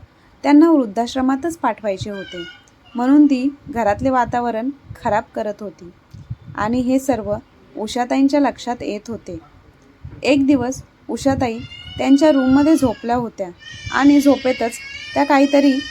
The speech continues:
बडबडत होत्या. तेव्हा सुशांतला आईच्या रूमच्या लाईट्स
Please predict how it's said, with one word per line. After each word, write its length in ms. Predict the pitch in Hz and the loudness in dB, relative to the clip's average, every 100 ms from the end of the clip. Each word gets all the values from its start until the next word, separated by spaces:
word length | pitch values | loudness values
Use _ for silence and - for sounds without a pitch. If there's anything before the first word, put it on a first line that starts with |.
| - 214 | -6 2
बडबडत 500 | 220 220 247 285 262 | 2 2 0 0 -2
होत्या. 240 | 208 180 - - - _ _ - - - - - 370 - 415 - 339 320 - 320 311 - - - 679 698 698 679 1077 740 762 740 - _ _ _ _ _ _ | -8 -8 -10 -18 -20 _ _ -20 -20 -14 -10 -10 -10 -10 -10 -12 -14 -16 -18 -20 -20 -20 -18 -16 -18 -20 -16 -14 -12 -12 -14 -16 -18 _ _ _ _ _ _
तेव्हा 440 | - 220 226 214 220 - _ _ - | 0 0 2 0 0 -8 _ _ -8
सुशांतला 680 | - 226 240 247 262 202 220 - - | -4 0 2 2 0 -2 -4 -12 0
आईच्या 380 | 190 202 220 262 | 0 2 2 4
रूमच्या 340 | 254 240 269 | 4 2 2
लाईट्स 440 | 262 208 214 - | 4 2 -2 -12